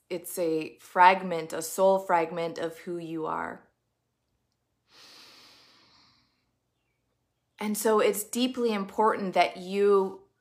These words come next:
take the time to pay attention to how the idea,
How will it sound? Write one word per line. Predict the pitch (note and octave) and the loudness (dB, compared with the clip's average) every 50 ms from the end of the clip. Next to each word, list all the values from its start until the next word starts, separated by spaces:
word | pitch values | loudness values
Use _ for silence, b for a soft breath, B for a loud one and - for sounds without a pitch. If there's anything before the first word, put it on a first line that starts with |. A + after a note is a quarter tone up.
| _ _ - | _ _ -14
take | - - - A3+ A3 A3 A3 - | -12 -8 -4 -4 -4 -4 -4 -4
the | A3+ A3 | -6 -4
time | A3 - - - G3 F3+ F3 F3+ F#3 G3 G3 | -4 -6 -4 0 2 2 4 2 0 -2 -6
to | F#3+ - G3 F3 | -8 -8 -8 -8
pay | F3+ - - G3 F3+ F3+ | -10 -8 -4 -2 0 0
attention | F3 E3+ F3 - - - F3+ F3+ G3 F#3+ - - B3 B3+ B3 B3 | 0 0 -2 -6 -4 -4 -4 -4 -4 -6 -6 -4 -2 0 0 -2
to | B3 - - G3 E3 | -2 -4 -8 -6 -8
how | F#3 - - - G3 F3+ F3+ F#3 F#3+ G3+ G3+ | -8 -10 -8 -2 2 6 6 8 8 6 4
the | F#3+ G3 F#3 F3 E3+ | 0 -4 -2 0 0
idea, | E3 D#3+ D#3+ E3 E3 - - F3+ F3 F3+ F#3 G#3 A#3 C4+ D4 D#4 D#4+ | 0 0 0 -4 -8 -10 -10 -8 -4 -2 0 0 2 0 0 -2 -6